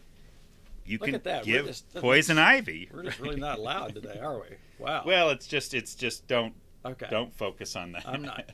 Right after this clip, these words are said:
Speaker 2: So talk about poison ivy, 'cause
Speaker 1: Well
Speaker 2: I'm highly allergic to it.
Speaker 1: Well, here's, I, so we could talk about myths <laughs> that Roger has learned. So two and a half weeks ago, it's a Saturday,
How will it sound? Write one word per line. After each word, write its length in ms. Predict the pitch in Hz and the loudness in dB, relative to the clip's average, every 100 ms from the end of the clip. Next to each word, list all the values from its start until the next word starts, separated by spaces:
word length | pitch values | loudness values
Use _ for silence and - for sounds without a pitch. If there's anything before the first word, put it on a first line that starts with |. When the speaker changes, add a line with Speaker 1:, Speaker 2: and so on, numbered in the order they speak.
| - | -18
Speaker 2:
So 160 | - 196 | -6 -4
talk 240 | 202 254 | -2 -2
about 180 | 269 156 | 0 -4
poison 320 | 170 151 139 | -2 -2 -2
ivy, 160 | 135 123 | -4 -2
'cause 120 | 208 | 2
Speaker 1:
Well 100 | 285 277 | 4 4
Speaker 2:
I'm 100 | 196 | 4
highly 300 | 185 175 160 | 4 4 2
allergic 360 | 160 214 156 | -2 -2 -4
to 80 | 131 | -8
it. 240 | - - - - - - - - | -10 -14 -20 -20 -20 -20 -20 -4
Speaker 1:
Well, 200 | 143 151 | 0 2
here's, 300 | 160 233 - | 2 0 2
I, 240 | 143 147 - - - - - - - - | 4 4 2 -20 -20 -20 -20 -20 -20 -20
so 240 | - - 147 | -2 4 4
we 120 | 147 | 4
could 140 | 151 | 0
talk 220 | 147 165 180 | 6 6 8
about 240 | 175 143 | 4 4
myths 760 | 147 151 151 - - - - - - - - - - | 2 4 4 0 -6 -6 -8 -12 -18 -10 -8 -8 -10
<laughs> 640 | - - - - - - | -14 -14 -20 -20 -20 -8
that 160 | 135 143 | -2 0
Roger 460 | 123 123 135 165 160 | 6 6 6 4 2
has 160 | 180 | 2
learned. 560 | 156 196 190 127 147 156 - - - | -2 -2 0 2 0 -4 -14 -20 -12
So 240 | - 165 | 0 2
two 200 | 147 190 | 2 2
and 80 | 196 | 0
a 40 | |
half 240 | 180 208 - | 2 2 2
weeks 240 | 147 - | -4 -4
ago, 260 | 139 113 123 | 0 2 2
it's 140 | - | 0
a 20 | |
Saturday, 840 | 175 - 180 185 139 110 101 110 - | -4 4 4 4 2 2 2 0 -4